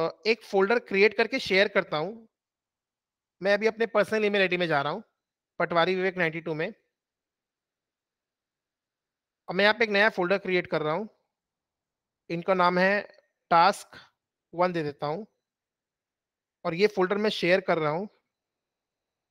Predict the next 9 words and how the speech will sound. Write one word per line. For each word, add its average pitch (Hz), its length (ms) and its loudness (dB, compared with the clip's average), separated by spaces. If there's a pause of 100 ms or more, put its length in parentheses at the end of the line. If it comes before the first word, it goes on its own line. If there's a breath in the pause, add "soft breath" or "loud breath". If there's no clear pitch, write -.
(680)
वी 175 200 0
आई 190 120 6
वी 180 160 -2 (160)
ई 175 40 -6
के, 175 360 -6 (1600)
जो 160 200 -6
भी 180 120 0
मेरा 160 200 6
है, 190 180 0